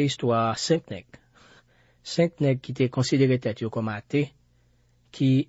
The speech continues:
apre yon aksidan te abandone pou kò yo sou yon ti kannòt plastik nan mitan Oseyan Pasifik la.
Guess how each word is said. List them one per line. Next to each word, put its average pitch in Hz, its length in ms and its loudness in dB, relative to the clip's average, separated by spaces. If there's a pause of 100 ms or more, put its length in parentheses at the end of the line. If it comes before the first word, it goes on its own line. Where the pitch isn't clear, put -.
apre 139 280 2
yon 143 160 4
aksidan 135 480 -2
te 113 400 -2
abandone 123 760 2
pou 139 160 2
kò 113 280 -2
yo 131 280 2 (400)
sou - 240 -4
yon 131 120 2
ti 135 200 -2
kannòt 131 400 0
plastik 139 540 -2
nan 123 140 2
mitan 113 280 0
Oseyan 107 280 -4
Pasifik 107 440 -8
la. 92 140 -8